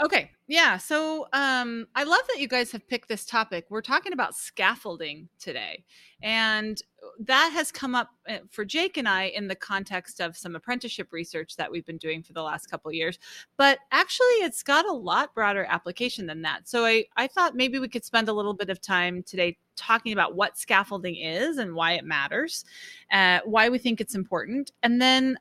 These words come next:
I think it'd be really fun to just kind of talk about some practical examples that we've seen in our lives. And eyeshadow was one that I thought of coming in today when, when we were going back and forth in email, like, "Well, what's an example of something? Is it training wheels?"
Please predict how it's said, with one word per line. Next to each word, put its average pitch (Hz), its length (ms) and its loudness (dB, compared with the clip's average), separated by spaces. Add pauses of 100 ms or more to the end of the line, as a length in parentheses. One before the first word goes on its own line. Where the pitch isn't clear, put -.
I 226 40 -2
think 403 220 0
it'd 466 100 8
be 285 120 4
really 247 280 6
fun 233 240 4
to 220 80 2
just 208 220 -4
kind 214 180 -4
of 185 100 -4
talk 196 340 2
about 170 420 0
some 196 280 -4
practical 185 580 -2
examples 175 600 -4
that 190 180 2
we've 180 160 -2
seen 185 400 -2
in 180 180 -2
our 165 380 2
lives. 160 500 2
And 185 240 0
eyeshadow 185 640 4
was 185 280 -4
one 175 240 0
that 165 180 -6
I 175 380 2 (400)
thought 254 200 8
of 240 180 4
coming 226 280 2
in 220 120 2
today 175 300 -2
when, 170 280 -6 (340)
when 226 120 -6
we 226 100 2
were 220 100 4
going 240 220 4
back 220 200 6
and 214 100 -4
forth 220 180 0
in 214 100 -2
email, 196 340 2
like, 175 200 0
"Well, 208 120 0
what's 254 240 4
an 254 100 0
example 220 480 2
of 185 80 -4
something? 160 560 -4 (280)
Is 214 120 4
it 233 100 2
training 220 440 2
wheels?" 277 440 -2